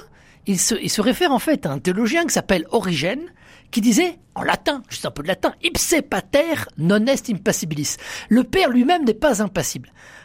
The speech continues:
Alors c'est vrai que quand j'ai découvert, quand je faisais mes études de théologie, que le Père n'était pas impassible, je trouvais ça extraordinaire. Mais j'ai changé depuis. Parce que saint Bernard, et ça c'est très intéressant, Bernard de Clairvaux,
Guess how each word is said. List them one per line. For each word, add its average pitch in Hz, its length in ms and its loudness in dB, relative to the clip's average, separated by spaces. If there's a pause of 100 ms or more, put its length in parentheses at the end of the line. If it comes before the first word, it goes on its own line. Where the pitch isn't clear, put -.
Alors 151 180 -8
c'est - 140 -2
vrai 208 140 -2
que 185 100 -8
quand 220 200 0
j'ai 165 120 0
découvert, 175 580 0
quand 156 120 -8
je - 60 -8
faisais 165 140 0
mes 165 120 2
études 156 200 -4
de 147 100 -2
théologie, 170 380 0
que - 80 -4
le 143 100 0
Père - 200 0
n'était 160 160 -12
pas 170 80 -6
impassible, 269 300 -2
je 220 40 -2
trouvais 247 140 2
ça 254 40 4
extraordinaire. 175 480 -2 (680)
Mais 311 160 4
j'ai 285 160 2
changé 202 340 0
depuis. 190 400 2 (460)
Parce - 160 -4
que 196 120 4
saint - 280 2
Bernard, 196 480 0
et 131 60 -8
ça 165 100 -6
c'est - 140 -4
très 214 240 0
intéressant, 147 500 -10 (380)
Bernard 208 400 0
de 160 80 -8
Clairvaux, 170 480 -2